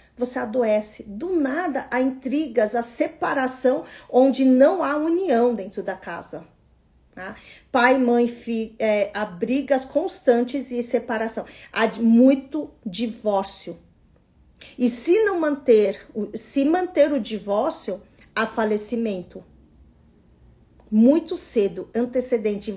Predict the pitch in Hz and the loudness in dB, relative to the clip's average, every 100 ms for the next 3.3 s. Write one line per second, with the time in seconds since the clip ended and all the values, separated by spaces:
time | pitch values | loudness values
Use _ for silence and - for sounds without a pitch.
0 | - 247 240 233 226 220 240 254 220 254 | -4 0 0 2 4 4 2 -2 -4 -2
1 | 240 208 180 185 - - 269 277 - 294 | -2 -2 -4 -8 -12 2 4 4 4 2
2 | 311 302 269 247 277 330 311 330 285 208 | 2 2 2 4 2 0 -6 -6 -6 -4
3 | 214 202 | -4 -4